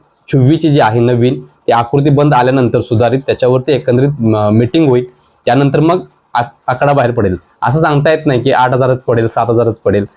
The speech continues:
नऊ हजारच पडेल. आकडा हा वेगळ्या पद्धतीने ऑड आकडा असतो. जर सतरा हजार सहाशे बेचाळीस something अशा पद्धतीने आकडा असणार, लक्षात ठेवायचं. एवढा नऊ हजारची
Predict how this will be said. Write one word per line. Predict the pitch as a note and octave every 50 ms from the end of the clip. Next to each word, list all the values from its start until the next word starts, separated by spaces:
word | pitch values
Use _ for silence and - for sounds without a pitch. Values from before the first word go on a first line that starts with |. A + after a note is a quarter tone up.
| _ _ _ _ _ -
नऊ | G2 A2+ B2+
हजारच | C3+ B2+ B2+ B2 A#2+ B2
पडेल. | - A#2 G#2 G2+ G2 G2+ _ _ _ _ _ _
आकडा | - A#2+ A#2 - C#3 D3
हा | C#3+ C#3 D3 D#3
वेगळ्या | D3 D3+ C#3 C#3 C#3+
पद्धतीने | C#3+ D3 C#3 B2+ C#3 C3 B2
ऑड | G2 G#2 B2 D3 D3+
आकडा | C#3+ - C3+ B2 A2+
असतो. | G#2+ - - - F#2 - _ _ _ _ _ -
जर | B2
सतरा | - - B2+ A#2+ - C3 C3
हजार | B2+ C#3 C#3
सहाशे | C#3+ D3 C3 A#2 - - B2
बेचाळीस | B2+ C3 B2 B2 - F#2+ F2+ - - _ _ - - -
something | C3 B2 A#2+ - B2+ G2 - - _ _ _ _ _ -
अशा | - C3 - D3
पद्धतीने | C#3+ D3+ C#3 D3 D3+ C#3+ D3
आकडा | B2+ - A#2+ G#2+ G#2+
असणार, | - - A2 A2+
लक्षात | A#2+ - A#2 F#2+
ठेवायचं. | - F#2 E2 E2 E2 - - _ _ _ _ _ _ _ - -
एवढा | A2 G2+ A2 B2 C#3 D3+ - - - - _ _ _ - -
नऊ | A#2 B2+ C3+
हजारची | C#3+ C#3 D3+ C#3 B2+ - C#3+ D3 D3+ D3 -